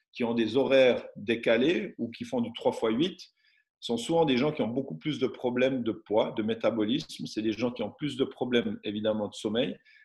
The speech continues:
qui ont plus de problèmes au, au niveau de, de, de risque dépressif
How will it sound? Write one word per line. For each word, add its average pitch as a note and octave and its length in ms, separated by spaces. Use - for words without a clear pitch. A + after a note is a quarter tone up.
qui A#2+ 100
ont A2+ 100
plus D3+ 180
de C#3 80
problèmes C3 520
au, A2 200
au G#2+ 220
niveau G#2+ 260
de, G2+ 400
de, F#2+ 160
de G2+ 140
risque C3 240
dépressif A#2+ 640